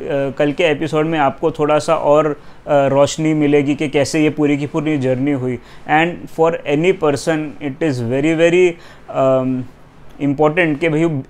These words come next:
इक्कीस साल की लंबी जर्नी कोई भी अगर करता है, अमित जी का तो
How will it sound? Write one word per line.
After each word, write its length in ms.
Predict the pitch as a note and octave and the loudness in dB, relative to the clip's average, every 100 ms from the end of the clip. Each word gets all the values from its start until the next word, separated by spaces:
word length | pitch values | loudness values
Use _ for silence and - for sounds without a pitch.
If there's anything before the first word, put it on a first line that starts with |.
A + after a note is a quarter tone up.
| D3 | -8
इक्कीस 460 | - G3 F#3+ - | -4 -2 -2 0
साल 380 | D#3+ D#3+ E3 E3 - | 4 4 4 -2 -4
की 120 | E3 | 0
लंबी 360 | D3+ C3+ C#3+ D#3+ | 2 2 2 2
जर्नी 480 | C3 C3 C3+ C3 A#2 - - | 2 0 0 -4 -6 -14 -8
कोई 160 | - D3+ | 2 2
भी 120 | D3+ | 4
अगर 240 | E3 E3+ D#3+ | 4 4 2
करता 440 | - C3 D#3 C3 | 0 -2 2 0
है, 320 | B2+ A#2 - - - - - - | 0 -4 -10 -20 -20 -20 -14 -4
अमित 240 | D3 F3+ | 0 2
जी 160 | D#3+ F3+ | 2 2
का 140 | G3 | 2
तो 420 | F#3+ G3+ G3+ F3+ | 0 0 0 -2